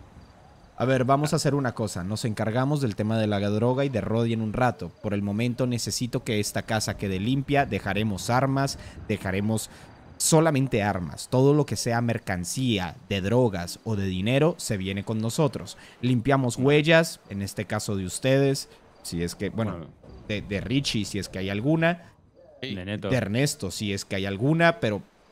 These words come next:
Speaker 1: yo la verdad es que no tengo ni puta idea de un proceso para limpiar huellas, así que si pudieras ayudar tú, eh, Jota, que
Speaker 2: Sí.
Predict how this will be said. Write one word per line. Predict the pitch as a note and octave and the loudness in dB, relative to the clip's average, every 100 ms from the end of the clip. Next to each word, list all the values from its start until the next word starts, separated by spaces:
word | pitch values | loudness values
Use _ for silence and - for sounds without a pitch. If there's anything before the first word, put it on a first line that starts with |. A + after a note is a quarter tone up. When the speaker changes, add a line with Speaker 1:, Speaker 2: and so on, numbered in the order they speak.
| _ _ _ - - | _ _ _ -20 -4
Speaker 1:
yo | A#2 | -2
la | A2 | 0
verdad | G#2+ A2 A2+ | 0 0 -2
es | |
que | - | -2
no | G#2 | -4
tengo | G#2+ G#2+ | -2 -2
ni | G2 | -2
puta | - C3+ G#2+ | 0 0 0
idea | G2+ A2 | 2 2
de | G#2 | 2
un | F2+ | 2
proceso | - G2+ B2 G2+ | 0 0 -2 -2
para | F#2 | -4
limpiar | F2+ F2 G2 F#2+ | -4 -2 -2 2
huellas, | A#2+ C3 C#3 G2 | 2 4 2 0
así | - F2+ | -6 -6
que | G#2 | -4
si | A#2 | -4
pudieras | F#2 _ - G2 F2 G2 - | -6 _ -10 -6 -4 -4 -6
ayudar | F#2+ F#2 G2+ G#2 | -4 -4 -4 0
tú, | D3+ B2+ - _ _ | 0 0 -4 _ _
eh, | - - | -14 -12
Jota, | - A#2+ A2+ A2 | -4 -4 -2 -2
que | - A#2 | -2 -4
Speaker 2:
Sí. | C#3+ | -6